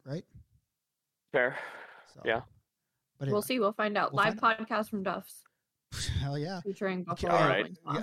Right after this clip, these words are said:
Speaker 1: uh,
Speaker 2: Oh,
Speaker 1: w-,
Speaker 2: no.
Speaker 1: will they give us the free
Speaker 2: Sounds
Speaker 1: wing-,
Speaker 2: terrible.
Speaker 1: yeah, will they give us free wings for doing it? Let's go.
Speaker 2: Let's
Speaker 3: No,
Speaker 2: find out.
Speaker 3: they'll, we'll have to pay them
Speaker 1: Well,
Speaker 3: to be
Speaker 1: whatever.
Speaker 3: there.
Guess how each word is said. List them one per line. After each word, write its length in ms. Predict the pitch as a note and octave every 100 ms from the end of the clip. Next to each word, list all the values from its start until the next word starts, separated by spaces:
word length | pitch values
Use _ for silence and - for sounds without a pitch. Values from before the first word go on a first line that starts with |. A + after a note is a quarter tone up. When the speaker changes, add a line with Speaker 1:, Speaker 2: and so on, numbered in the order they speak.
| D3+
Speaker 1:
uh, 40 | D3
Speaker 2:
Oh, 100 | B2
Speaker 1:
w-, 80 | B2
Speaker 2:
no. 300 | C#3 A#2+ G2+
Speaker 1:
will 80 | D3+
they 140 | D#3
give 160 | D#3 D#3
us 140 | D#3
the 100 | -
free 80 | C#3
Speaker 2:
Sounds 160 | D#3+ D3
Speaker 1:
wing-, 140 | D3+
Speaker 2:
terrible. 240 | B2 C3 D#3
Speaker 1:
yeah, 100 | C#3
will 100 | C#3
they 100 | D3
give 140 | D#3
us 120 | D3
free 160 | - D3+
wings 240 | D3+ D#3
for 100 | D3+
doing 240 | C#3 D3 A3
it? 120 | -
Let's 200 | C#3+ D3+
go. 920 | - G#3+ A#3+ A#3+ A#3 A#3 A#3 B3 G#3+ - -
Speaker 2:
Let's 140 | G3+
Speaker 3:
No, 80 | F3
Speaker 2:
find 140 | B2+
out. 160 | D#3+ F#3+
Speaker 3:
they'll, 420 | G#3 G#3+ A3 G#3+ -
we'll 240 | G3+ G#3+
have 140 | G#3 F#3
to 80 | F3+
pay 160 | C#3+
them 240 | D3+ F3 G#3+ -
Speaker 1:
Well, 260 | F3+ C3+
Speaker 3:
to 60 | B2+
be 100 | F3
Speaker 1:
whatever. 200 | C3 -
Speaker 3:
there. 120 | C3+